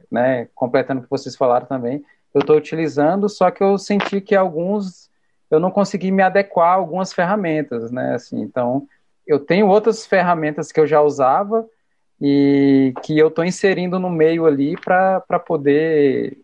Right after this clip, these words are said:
né, me auxiliar mais. Mas no, na questão dos arquétipos, né, dessa ferramenta Baca,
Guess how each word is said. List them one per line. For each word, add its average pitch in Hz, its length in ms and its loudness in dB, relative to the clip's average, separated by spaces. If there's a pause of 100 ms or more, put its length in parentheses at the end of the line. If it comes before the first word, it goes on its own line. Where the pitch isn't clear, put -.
né, 120 280 -4
me 123 100 -2
auxiliar 135 520 2
mais. 113 380 -4 (440)
Mas 143 220 0
no, 151 180 0
na 147 160 2
questão 170 340 -4
dos 160 160 -4
arquétipos, 139 800 -4
né, 135 180 -2
dessa 127 460 -4
ferramenta 131 540 -2
Baca, 117 640 -2